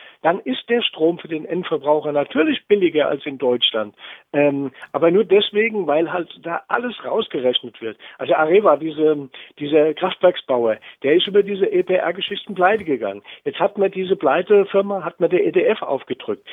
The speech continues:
Der E D F ist wieder ein Staatsbetrieb. Das heißt, die, die Kosten dafür wurden dem Staat aufgelastet. Das kommt natürlich alles in dem Strompreis, dann, ähm, drückt sich nicht aus. Da drückt sich nicht aus, dass, äh, Frankreich kein,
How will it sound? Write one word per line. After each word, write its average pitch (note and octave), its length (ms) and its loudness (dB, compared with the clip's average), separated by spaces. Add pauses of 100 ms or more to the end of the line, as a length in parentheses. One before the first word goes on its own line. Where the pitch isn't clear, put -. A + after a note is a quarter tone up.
(160)
Der D#3 140 6
E - 20 6
D F3+ 120 6
F G#3+ 240 0 (120)
ist F#3+ 220 2
wieder F3+ 180 4
ein F3+ 100 0
Staatsbetrieb. E3+ 760 0
Das C3 160 -6
heißt, E3 260 -2
die, E3+ 360 -4
die E3+ 160 -10
Kosten A3+ 420 -8
dafür D3+ 400 2 (220)
wurden E3+ 260 2
dem E3 140 0
Staat G#3 320 0
aufgelastet. A2+ 640 -6 (240)
Das E3+ 140 2 (160)
kommt G3 200 -2
natürlich G3 420 2
alles F3+ 220 2
in F#3+ 80 -4
dem F3 160 0
Strompreis, E3+ 600 0
dann, F3 340 2
ähm, E3+ 340 -2
drückt - 240 -2
sich D#3+ 160 -4
nicht E3+ 220 -4
aus. F#3+ 240 4 (260)
Da D#3 120 2
drückt G3+ 260 0
sich G3 140 2
nicht F#3+ 280 -6
aus, G3+ 320 -4 (480)
dass, F3+ 200 2 (200)
äh, F3+ 320 6
Frankreich F3 420 2
kein, F3+ 240 2